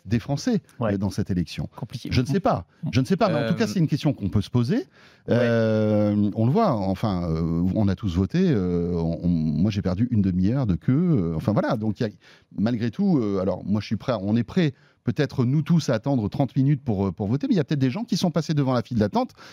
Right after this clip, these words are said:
Speaker 1: et qui se sont dit, comme quand on va à un resto, « Écoutez, non, c'est pas grave, bah, bah, je vote pas. » Mais, mais c'est, c'est dommage.
Speaker 2: Ouais,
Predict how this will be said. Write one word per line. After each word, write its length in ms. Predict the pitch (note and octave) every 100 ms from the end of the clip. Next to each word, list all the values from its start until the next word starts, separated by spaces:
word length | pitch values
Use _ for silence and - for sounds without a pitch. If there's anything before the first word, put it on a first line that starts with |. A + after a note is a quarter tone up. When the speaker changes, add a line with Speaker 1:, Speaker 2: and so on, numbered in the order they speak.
| - C3+
Speaker 1:
et 60 |
qui 140 | - D#3
se 60 |
sont 100 | D3+
dit, 120 | C#3+ G3+
comme 280 | A#3+ G#3
quand 220 | D#3+ E3+ D3
on 80 |
va 140 | C3 B2+
à 20 |
un 40 | A2
resto, « 380 | G#2 - G#3+ - _
Écoutez, 240 | - A#2+ F#2+
non, 140 | F2
c'est 80 | -
pas 80 | F2+
grave, 200 | E2+ E2
bah, 140 | C#2+ D#2+
bah, 80 | E2+
je 100 | D#2+
vote 140 | F2+
pas. » 220 | - - -
Mais, 140 | - - -
mais 180 | G#2+ G2+
c'est, 220 | - C3+ - -
c'est 140 | - B2+
dommage. 380 | F3 C4+ A#2 A2+
Speaker 2:
Ouais, 160 | G3+